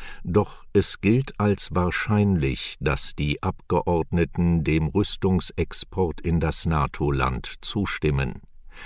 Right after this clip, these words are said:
Die Ankündigung erfolgt inmitten anhaltender Spannungen mit Russland. Am Dienstag hatten die U S A für ein nato-Manöver erstmals Patriot-Raketen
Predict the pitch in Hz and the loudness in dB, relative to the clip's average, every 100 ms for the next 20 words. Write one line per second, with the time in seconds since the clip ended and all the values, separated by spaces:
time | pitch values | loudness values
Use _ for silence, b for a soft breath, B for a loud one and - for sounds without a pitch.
0 | B B B - 104 107 - 92 104 95 | B B B 2 4 6 4 2 2 2
1 | 123 113 107 113 123 123 135 123 101 - | 2 2 2 2 2 2 2 0 -2 0
2 | 110 98 - - 101 95 95 - 107 95 | 0 0 -4 0 4 6 4 2 2 2
3 | 90 - 87 80 - 85 78 - 82 80 | 2 0 2 2 2 2 2 0 2 2
4 | 76 - - 80 80 80 78 80 80 80 | 0 -2 -2 2 2 2 2 2 2 2
5 | - - 98 - 78 76 58 - - - | -2 -2 0 2 2 0 -2 -4 -6 -6
6 | B B B B B - 101 104 107 85 | B B B B B 2 4 6 4 2
7 | 104 139 - - 65 62 - 82 71 - | 2 2 0 0 -2 -2 -2 -2 0 2
8 | 90 85 92 - 98 104 104 98 - 92 | 2 4 2 0 -2 2 2 2 0 0
9 | 107 131 - 113 110 - 98 95 87 85 | 2 0 0 2 2 2 2 4 4 0
10 | - 92 85 85 82 82 82 78 82 82 | 0 2 2 4 4 4 2 2 0 0
11 | - 80 101 - - 95 92 - - 87 | -4 2 2 2 -2 0 0 -2 0 0
12 | 80 - 85 80 - 87 80 - 80 73 | 0 0 2 2 0 -4 -4 0 2 2
13 | - 73 | 0 -2